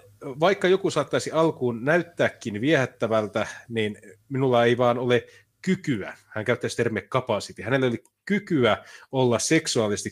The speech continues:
kiinnostunut ihmisestä, joka on biologisesti mies, ihan riippumatta siitä, miksi hän itse identifioi itsensä.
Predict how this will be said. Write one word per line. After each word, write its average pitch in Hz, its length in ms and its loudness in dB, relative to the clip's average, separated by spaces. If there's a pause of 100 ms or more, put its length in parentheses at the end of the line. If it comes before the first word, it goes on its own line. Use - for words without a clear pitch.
kiinnostunut 113 560 0
ihmisestä, 107 760 -2
joka 113 200 0
on 110 60 0
biologisesti 101 720 0
mies, 95 560 -4 (260)
ihan 147 420 4
riippumatta 117 580 -2
siitä, 98 320 -2
miksi 113 280 -2
hän 98 160 -2
itse 127 300 -4
identifioi 95 680 -6
itsensä. - 460 -6